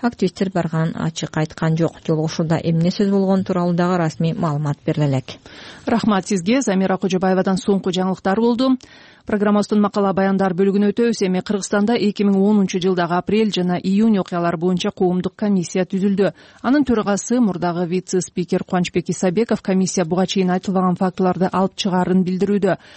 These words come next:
Speaker 2: Апрель инкылабы боюнча чет өлкөгө качып кеткен, ошол кездеги бийлик жетекчилерине өкүм чыккан,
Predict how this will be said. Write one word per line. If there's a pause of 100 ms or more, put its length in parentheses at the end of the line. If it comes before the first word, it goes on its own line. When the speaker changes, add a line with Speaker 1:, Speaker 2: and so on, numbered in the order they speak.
(140)
Speaker 2:
Апрель
инкылабы
боюнча
чет
өлкөгө
качып
кеткен,
ошол
кездеги
бийлик
жетекчилерине
өкүм
чыккан,